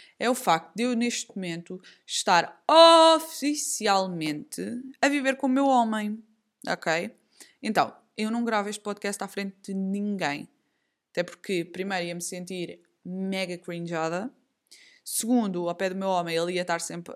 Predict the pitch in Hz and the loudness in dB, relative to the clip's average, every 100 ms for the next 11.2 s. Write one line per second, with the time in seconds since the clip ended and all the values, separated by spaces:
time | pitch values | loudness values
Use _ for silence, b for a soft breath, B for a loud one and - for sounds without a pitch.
0 | - 170 170 165 160 - _ b b _ | -8 -6 -6 -8 -10 -12 _ b b _
1 | _ _ 165 160 151 - - _ _ - | _ _ -12 -12 -14 -14 -16 _ _ -18
2 | 156 151 156 156 165 160 156 160 156 - | -12 -10 -10 -12 -8 -4 -4 -6 -12 -14
3 | 160 - - 165 151 - _ _ _ _ | -12 -14 -12 -12 -12 -14 _ _ _ _
4 | - - 147 - - _ _ _ _ _ | -18 -14 -14 -14 -20 _ _ _ _ _
5 | - 160 135 67 - 208 370 _ B B | -12 -10 -8 -10 -8 -8 -8 _ B B
6 | B B _ 240 233 226 233 226 233 233 | B B _ 6 10 10 10 8 6 2
7 | 233 233 220 226 233 _ 208 208 240 202 | 0 -2 -4 -6 -12 _ -4 0 2 0
8 | 185 190 208 208 214 214 208 208 208 - | -2 -6 -6 -8 -8 -6 -6 -6 -10 -8
9 | 208 196 202 226 - b b b _ 208 | -6 -4 -6 -6 -10 b b b _ -12
10 | 208 220 196 190 196 208 202 196 180 165 | -8 -8 -8 -6 -6 -6 -6 -6 -6 -8
11 | 170 | -12